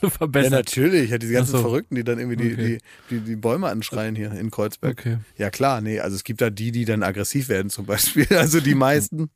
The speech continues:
Speaker 1: werden aggressiv. Und manche werden so lustig, kommunikativ und so und, äh, denen geht's dann einfach besser und die, es ist halt wie ein Vergrößerungsglas für das eigene Wesen manchmal und man kann dann schwer vor sich selber davonlaufen, wenn man einfach unkontrolliert das sein muss, was man nun mal ist,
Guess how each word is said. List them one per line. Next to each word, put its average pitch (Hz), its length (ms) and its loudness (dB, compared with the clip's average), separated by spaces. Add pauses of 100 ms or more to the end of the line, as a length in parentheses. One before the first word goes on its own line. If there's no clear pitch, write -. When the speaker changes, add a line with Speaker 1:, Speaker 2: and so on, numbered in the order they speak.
(180)
Speaker 1:
werden 120 200 2
aggressiv. 104 380 -6 (800)
Und 143 100 4
manche 156 320 4
werden 190 180 4
so 156 100 4
lustig, 151 340 2
kommunikativ 143 720 0
und 120 120 -4
so 123 280 0
und, 110 260 -4
äh, 110 260 2
denen 107 300 2
geht's 139 200 2
dann 151 120 0
einfach 139 240 -2
besser 139 340 -2
und 160 160 -4
die, 147 160 0
es 117 140 0 (100)
ist - 40 -2
halt 165 180 0
wie 160 60 0
ein 160 60 -2
Vergrößerungsglas 135 960 0
für 131 100 -6
das 117 260 -2
eigene 117 400 0
Wesen 120 460 2
manchmal 143 520 -4 (440)
und 127 120 0
man 127 120 4
kann 143 240 2
dann 135 240 2 (340)
schwer 139 320 2
vor 151 180 0
sich 131 200 -4
selber 120 240 2
davonlaufen, 120 720 -4
wenn 113 240 -4
man 117 260 2
einfach 113 220 -2
unkontrolliert 123 580 0
das 117 160 2
sein 113 300 4
muss, 127 200 -2
was 123 200 -2
man 127 100 0
nun 131 160 0
mal 131 220 2
ist, - 320 0